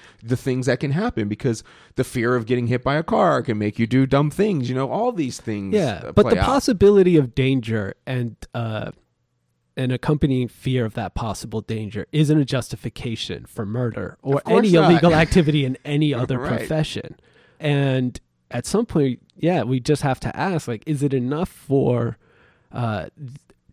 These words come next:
Speaker 2: just because you can imagine this could go bad, like, any situation could go bad,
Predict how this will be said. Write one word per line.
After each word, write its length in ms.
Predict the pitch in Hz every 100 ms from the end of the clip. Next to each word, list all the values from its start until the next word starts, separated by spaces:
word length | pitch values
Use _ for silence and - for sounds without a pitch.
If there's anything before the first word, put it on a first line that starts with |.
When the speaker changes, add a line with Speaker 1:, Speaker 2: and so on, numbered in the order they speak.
| -
Speaker 2:
just 160 | 190
because 280 | 220 180 151
you 60 | 156
can 160 | 180
imagine 640 | 131 110 117 160 - 214 180
this 240 | 151 147 -
could 180 | 160
go 160 | 143 165
bad, 400 | 151 147 180 180 - _
like, 120 | -
any 180 | 247 370
situation 540 | - 143 131 117 - 107
could 200 | 120 -
go 160 | 95
bad, 400 | 87 78 67 -